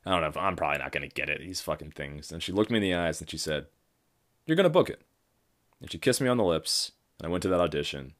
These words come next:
and I booked that fucking Taco Bell commercial and got paid forty-five hundred dollars for literally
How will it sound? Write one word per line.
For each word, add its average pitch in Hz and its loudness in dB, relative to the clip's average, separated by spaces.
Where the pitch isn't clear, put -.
and 73 -10
I 76 -4
booked 85 0
that 80 -2
fucking 85 -2
Taco 82 0
Bell 80 -2
commercial 71 -8
and 82 -10
got 78 -6
paid 78 -2
forty-five 95 2
hundred 90 -4
dollars 73 -2
for 95 -6
literally 95 6